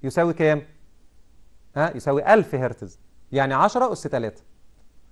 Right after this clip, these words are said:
هنقسم طبعًا البسط على المقام،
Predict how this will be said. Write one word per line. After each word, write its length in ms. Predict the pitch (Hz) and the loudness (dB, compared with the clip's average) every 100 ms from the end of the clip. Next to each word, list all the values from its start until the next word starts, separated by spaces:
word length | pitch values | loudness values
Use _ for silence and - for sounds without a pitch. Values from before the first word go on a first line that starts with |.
| - _ | -20 _
هنقسم 380 | - 196 214 156 | -2 0 0 -2
طبعًا 360 | 135 160 156 156 - - - - _ - - - - 131 | -2 2 2 2 -10 -20 -20 -20 _ -20 -20 -20 -18 -12
البسط 380 | 123 156 156 147 | 2 4 4 2
على 180 | 139 | 2
المقام، 440 | 131 120 - 202 | 0 -2 0 0